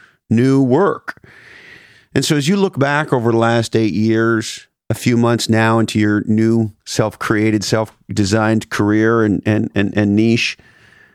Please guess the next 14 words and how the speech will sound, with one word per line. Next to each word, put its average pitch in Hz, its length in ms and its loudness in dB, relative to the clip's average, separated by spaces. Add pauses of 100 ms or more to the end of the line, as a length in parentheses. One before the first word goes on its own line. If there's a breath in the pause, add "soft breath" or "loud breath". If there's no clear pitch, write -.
(1200 soft breath)
you 165 100 -6
know, 170 300 -6
what - 180 -8
are 294 40 -8
the 285 100 -12
big 208 280 -6
learnings? 151 580 -2
What 143 220 -4
would 175 120 -2
you 175 80 0
share 127 320 0
with 135 240 0
me 107 180 2
about 98 440 -2